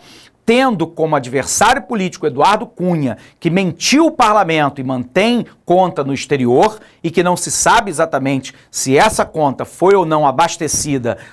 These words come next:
né, no esquema da Petrobras, o Eduardo Cunha resolveu, então, né, abrir mão, né, e,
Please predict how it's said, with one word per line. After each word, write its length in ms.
né, 140
no 100
esquema 480
da 100
Petrobras, 760
o 240
Eduardo 440
Cunha 440
resolveu, 640
então, 460
né, 320
abrir 560
mão, 380
né, 360
e, 340